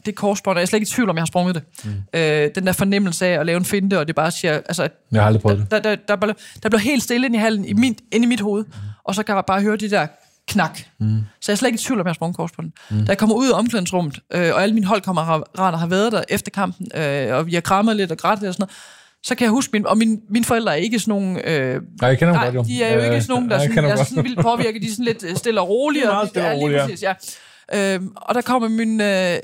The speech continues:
Speaker 1: min mor ned til mig, og jeg kan bare se, hun har tårer i øjnene, og det første, jeg tænker, det er, jeg kigger på hende og siger, "Bare rolig, jeg skal nok nå det O L."
Speaker 2: Mhm.
Speaker 1: Så der,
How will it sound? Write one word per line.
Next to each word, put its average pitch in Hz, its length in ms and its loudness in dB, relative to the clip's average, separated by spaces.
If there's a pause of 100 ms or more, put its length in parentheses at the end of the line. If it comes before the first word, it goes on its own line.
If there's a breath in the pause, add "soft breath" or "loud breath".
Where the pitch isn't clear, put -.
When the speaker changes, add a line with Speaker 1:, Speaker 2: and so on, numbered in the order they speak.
Speaker 1:
min 220 160 0
mor 247 140 2
ned 262 160 -2
til 233 160 -6
mig, 208 160 -4 (220)
og 208 120 0
jeg 208 80 0
kan 226 80 -4
bare 226 120 2
se, 254 140 -4
hun 214 100 -2
har 202 60 -4
tårer 214 220 -2
i 220 40 0
øjnene, 196 240 -2
og - 60 -4
det 190 80 -6
første, 233 280 -2
jeg 202 100 -2 (140)
tænker, 247 260 0
det 208 100 2
er, 202 40 2
jeg 208 180 -2 (340)
kigger 220 160 -2
på 214 80 0
hende 202 80 0
og 190 40 -4
siger, 196 140 -2 (580)
"Bare 220 140 4
rolig, 208 340 -4 (160)
jeg 190 80 -4
skal 214 140 -4
nok 220 180 0
nå 208 140 0
det 196 100 0
O 185 180 0
L." 151 80 -6 (180)
Speaker 2:
Mhm. 92 100 0 (260 loud breath)
Speaker 1:
Så - 100 -2
der, 247 300 2